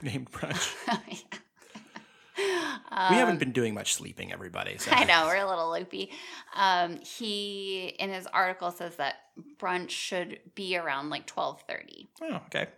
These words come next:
Speaker 2: So the ten A M brunch for him was, like, not a thing.
Speaker 1: Right out.
Speaker 2: Don't, eh, no, forget it.
Speaker 1: It's just
Speaker 2: Um,
Speaker 1: breakfast.
Speaker 2: <laughs> Yeah.
Speaker 1: It's just breakfast with alcohol at that point.
Speaker 2: Exactly.
Speaker 1: And that's just wrong.
Speaker 2: Um, so he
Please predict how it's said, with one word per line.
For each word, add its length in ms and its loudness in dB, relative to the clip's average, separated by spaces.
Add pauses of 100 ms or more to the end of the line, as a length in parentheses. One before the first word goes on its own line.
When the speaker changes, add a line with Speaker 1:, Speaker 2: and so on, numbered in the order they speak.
Speaker 2:
So 520 0
the 100 -10
ten 260 -10
A 120 -4
M 160 -8
brunch 420 -4
for 140 -10
him 460 -8
was, 280 -10
like, 140 -20 (100)
not 200 -8
a 40 -20
thing. 340 -16
Speaker 1:
Right 260 -6
out. 200 -12 (160)
Speaker 2:
Don't, 300 -6 (200)
eh, 200 -12 (200)
no, 120 -8 (180)
forget 220 -16
it. 260 -20 (560)
Speaker 1:
It's 160 0
just 140 4
Speaker 2:
Um, 40 -2
Speaker 1:
breakfast. 460 -4 (500)
Speaker 2:
<laughs> 380 -10
Yeah. 200 -4
Speaker 1:
It's 120 -2
just 140 0
breakfast 360 2
with 80 -8
alcohol 440 -2
at 60 -8
that 220 -2
point. 300 -6
Speaker 2:
Exactly. 540 -12 (140)
Speaker 1:
And 80 -8
that's 120 -4
just 160 -10
wrong. 340 0
Speaker 2:
Um, 400 -4
so 180 -6
he 540 -6